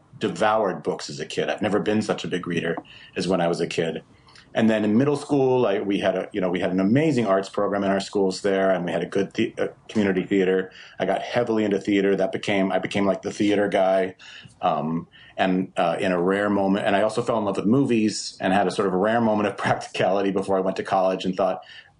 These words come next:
you know, a college campus is a great place to get some hands-on filmmaking experience. So instead of majoring in theater, I did that. I spent four years learning that I did not want to make movies for a living, <laughs> um, fell back into theater.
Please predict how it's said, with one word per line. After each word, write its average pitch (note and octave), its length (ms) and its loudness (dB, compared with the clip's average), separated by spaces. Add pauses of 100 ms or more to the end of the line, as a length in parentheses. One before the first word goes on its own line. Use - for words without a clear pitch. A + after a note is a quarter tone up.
(180)
you G2+ 80 0
know, F2+ 120 0
a A2 160 -2
college A#2+ 420 -2
campus G#2+ 360 -2
is F#2+ 100 -2
a F#2+ 60 0
great G2+ 320 0
place F#2+ 180 0
to - 80 -6
get F#2+ 160 0
some F#2+ 100 -2
hands-on F#2 400 0
filmmaking F#2 460 -2
experience. G#2+ 720 -2 (260)
So G2+ 160 -4
instead F2+ 220 -2
of F#2 80 0
majoring F2+ 320 0
in F2 100 0
theater, G2 300 2
I E2+ 60 -2
did E2 240 -6
that. B2+ 440 0 (340)
I G2 60 -10
spent G#2 240 -4
four A2 180 0
years G2 320 2
learning F#2 280 2
that E2+ 100 0
I D#2+ 60 0
did D2+ 180 -4
not E2+ 220 0
want F2+ 160 0
to - 80 -4
make F2 160 -2
movies B2 320 2
for A2 160 0
a G#2 60 2
living, G2+ 440 0 (360)
<laughs> - 360 -2
um, - 320 -2 (200)
fell A#2+ 200 0
back B2 240 0
into A2 160 0
theater. G2+ 640 0